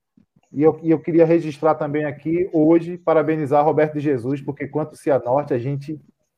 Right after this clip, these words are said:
é, o criticou, porque realmente foi muito infeliz. Ele só replicou o que Brigatti vinha fazendo, quando a gente precisava de algo novo.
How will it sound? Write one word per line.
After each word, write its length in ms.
é, 500
o 120
criticou, 760
porque 380
realmente 540
foi 180
muito 360
infeliz. 680
Ele 160
só 600
replicou 580
o 40
que 100
Brigatti 520
vinha 180
fazendo, 600
quando 180
a 40
gente 180
precisava 420
de 80
algo 240
novo. 460